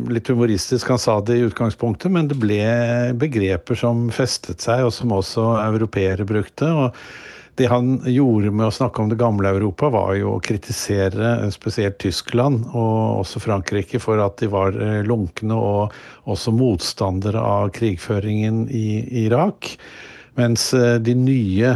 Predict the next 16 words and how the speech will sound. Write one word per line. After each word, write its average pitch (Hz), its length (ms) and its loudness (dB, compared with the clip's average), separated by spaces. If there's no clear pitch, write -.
nato-landene 110 840 2
og 110 60 0
de, 110 220 0
de 113 120 0
som 113 240 -2
da 104 280 2
på 120 120 0
en 110 40 2
måte 104 220 -2
var 101 100 0
kommet 113 320 0
inn 104 260 0
i 107 60 2
Europa, 110 560 2
ja, 117 240 2
de 107 400 0